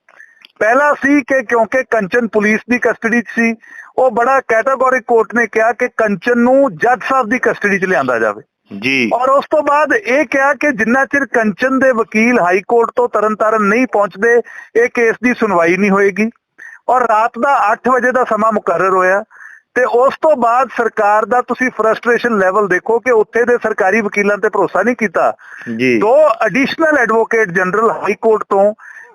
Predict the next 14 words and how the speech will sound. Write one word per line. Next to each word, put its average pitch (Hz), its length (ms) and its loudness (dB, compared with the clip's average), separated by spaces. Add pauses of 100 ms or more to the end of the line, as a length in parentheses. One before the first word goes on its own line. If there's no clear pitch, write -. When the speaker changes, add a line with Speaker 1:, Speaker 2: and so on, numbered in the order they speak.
Speaker 1:
ਜਿਨ੍ਹਾਂ 285 280 0
ਦੀ 311 160 2
ਸ਼ਾਮ 226 420 0
ਨੂੰ 285 200 2
ਨੋਟੀਫਿਕੇਸ਼ਨ 240 760 -2
ਕੀਤੀ 220 320 -2
ਬਤੌਰ 233 360 0
ਪਬਲਿਕ 247 380 0
ਪ੍ਰੋਸੀਕਿਊਟਰ, 190 640 -2 (600)
Speaker 2:
ਓਕੇ। 131 320 0
Speaker 1:
ਉਹਨਾਂ 320 300 0
ਨੂੰ 311 100 4
ਉੱਥੇ 262 220 0
ਭੇਜਿਆ 220 480 2